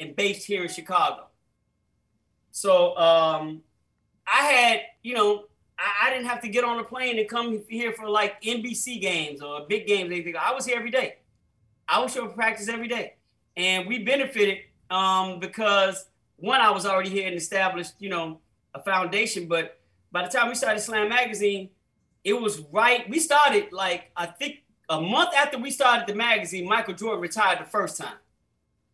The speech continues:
So when he came back, I'm still, like, one of the only national guys here. So I'm in practice every day. And it's not necessarily doing a story on Michael, but I'm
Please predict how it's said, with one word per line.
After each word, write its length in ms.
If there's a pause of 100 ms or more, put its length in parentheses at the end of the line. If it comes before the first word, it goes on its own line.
(1000)
So 140
when 140
he 80
came 360
back, 280 (1080)
I'm 160
still, 280
like, 180
one 80
of 40
the 60
only 160
national 400
guys 320
here. 180
So 140 (100)
I'm 200
in 80
practice 400
every 200
day. 280
And 80
it's 160
not 200
necessarily 420
doing 240
a 40
story 320
on 100
Michael, 280
but 220 (580)
I'm 400